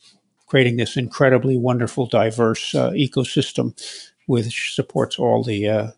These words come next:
the species that are, are there. And what, what he's doing is keeping the forest, uh, the, the same, uh, basically, uh, uh, same,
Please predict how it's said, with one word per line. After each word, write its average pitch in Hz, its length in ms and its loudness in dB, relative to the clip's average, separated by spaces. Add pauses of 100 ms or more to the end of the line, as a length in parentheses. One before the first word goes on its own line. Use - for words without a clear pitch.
(580)
the 127 280 -6 (340)
species - 640 -2
that 131 160 0
are, 117 320 0
are 113 240 2
there. 113 420 2 (380)
And 120 180 2
what, 123 220 2 (200)
what 135 240 6
he's 131 300 2
doing 120 260 2
is 107 140 -2
keeping 123 320 0
the 110 80 -6
forest, 107 540 2
uh, 131 200 -4
the, 117 200 -4 (400)
the 131 60 -4
same, 139 440 2 (300)
uh, 131 180 0
basically, 127 720 0
uh, 113 140 2 (540)
uh, 117 320 2 (360)
same, 120 420 2